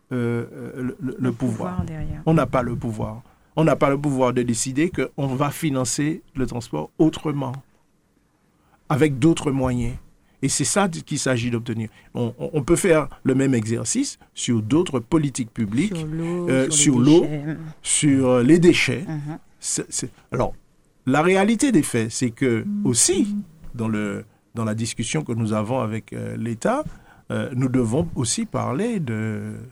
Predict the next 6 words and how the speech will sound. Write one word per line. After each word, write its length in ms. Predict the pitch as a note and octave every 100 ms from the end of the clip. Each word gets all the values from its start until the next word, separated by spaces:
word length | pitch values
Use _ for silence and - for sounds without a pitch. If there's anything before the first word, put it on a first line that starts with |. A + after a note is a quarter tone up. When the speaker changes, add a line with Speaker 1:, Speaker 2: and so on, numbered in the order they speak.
| _ _
Speaker 1:
des 100 | A2+
retards 580 | A2+ A#2+ - B3+ B2 A#2 - _ _ _ _ _ -
structurels. 840 | - - B2+ - A#3+ C4+ E3+ B2 - - _ - _ -
Nous 140 | C#3
devons 280 | C3+ B2 C3+
parler, 580 | B2+ B2 B2+ G#3+ C#4